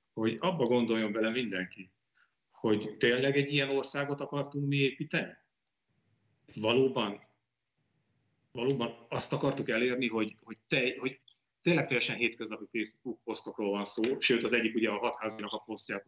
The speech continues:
hozta tovább, ami kommentel. Tehát, hogy ezt akartuk elérni, hogy magyar állampolgárokat vigyen el a magyar rendőrség azért, mert a Facebookon nem csinált semmi különösen.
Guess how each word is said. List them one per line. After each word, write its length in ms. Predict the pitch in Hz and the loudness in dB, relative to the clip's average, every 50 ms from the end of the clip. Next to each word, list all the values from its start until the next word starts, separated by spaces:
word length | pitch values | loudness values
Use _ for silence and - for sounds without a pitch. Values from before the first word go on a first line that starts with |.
| 104 _ - | -14 _ -18
hozta 240 | 107 101 - 110 | -16 -16 -14 -14
tovább, 380 | 101 - 101 101 101 107 117 - _ _ _ _ _ _ _ | -10 -6 -4 -4 -4 -4 -6 -10 _ _ _ _ _ _ _
ami 200 | - 110 101 101 | -4 -2 0 0
kommentel. 640 | - - 107 101 101 104 101 101 - 123 113 117 123 - - - - - - _ | 2 2 2 2 4 2 2 0 0 0 0 0 -2 -4 -8 -16 -20 -20 -14 _
Tehát, 160 | - 110 - | -6 -4 -2
hogy 140 | 117 110 110 - - - | -2 -4 -4 -6 -8 -4
ezt 220 | - 143 147 - | -2 -2 0 0
akartuk 340 | 190 - 165 139 - - - | 0 0 0 0 -2 -2 0
elérni, 320 | - 139 156 151 147 127 | 2 2 2 2 2 0
hogy 260 | 110 110 110 110 - - _ _ | 0 0 -2 -4 -6 -12 _ _
magyar 300 | - 127 139 156 139 120 | -6 -4 -2 0 0 0
állampolgárokat 760 | 120 131 139 131 123 - 139 127 123 127 120 113 - 104 - | 0 0 -2 -2 -4 -4 -4 -2 -2 -2 -4 -4 -6 -6 -6
vigyen 200 | 117 113 120 113 | -4 -2 -2 0
el 60 | 110 | 0
a 40 | 104 | 0
magyar 320 | 101 110 117 120 113 110 | 0 0 0 2 2 2
rendőrség 800 | 98 107 110 110 110 117 113 110 - - 110 110 107 107 - _ _ _ _ _ _ _ _ _ | 2 2 0 2 0 0 0 -2 -2 0 0 0 0 0 -4 _ _ _ _ _ _ _ _ _
azért, 300 | - - - 123 120 117 | -8 -4 0 0 0 0
mert 180 | 123 107 98 - | 0 -2 -2 -4
a 60 | - | -4
Facebookon 680 | - - 117 110 107 110 110 110 - 110 98 92 90 - _ - - - - - _ _ _ _ | -2 0 0 0 0 0 -4 -4 -2 -2 -2 -2 -4 -8 _ -18 -20 -20 -20 -20 _ _ _ _
nem 200 | - 104 107 107 | -4 0 0 2
csinált 300 | 110 - 113 110 107 110 | 2 2 0 0 -2 -2
semmi 320 | - - 107 101 104 101 104 | -2 -2 0 0 0 0 -2
különösen. 580 | - 95 95 95 101 104 - - 71 76 - | -4 -4 -4 -4 -4 -4 -6 -6 -8 -10 -12